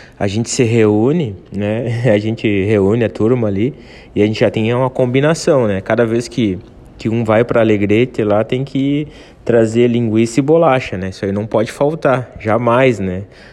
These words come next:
Então, <laughs> a gente brinca que, cara, tem muito, a gente encontra, até mesmo aqui no restaurante aqui, é, todo dia tem muita gente. O pessoal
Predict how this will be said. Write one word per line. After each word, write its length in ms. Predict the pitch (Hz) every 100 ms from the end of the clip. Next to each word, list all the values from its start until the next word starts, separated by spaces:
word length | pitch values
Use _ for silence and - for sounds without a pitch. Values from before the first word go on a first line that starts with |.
| - - -
Então, 840 | - 95 95 92 95 113 123 127 123 131
<laughs> 160 | - -
a 80 |
gente 280 | 101 113 -
brinca 360 | 110 113 131 107
que, 300 | - 87 85 - - - - -
cara, 240 | 90 117
tem 180 | - 113
muito, 480 | 104 110 127 139 95
a 40 |
gente 240 | 98 -
encontra, 400 | 110 - 120 120
até 120 | - 98
mesmo 220 | 107 123
aqui 160 | 120
no 120 | 123 117
restaurante 640 | 107 - 95 98 110 104
aqui, 540 | 98 92 110 135 131 - - - -
é, 240 | 87 87 82 -
todo 360 | 120 147 156
dia 280 | 143 120 127
tem 140 | - 110
muita 440 | 107 127 143 117
gente. 340 | 101 104 - - -
O 140 | - -
pessoal 640 | - 98 107 117 120 110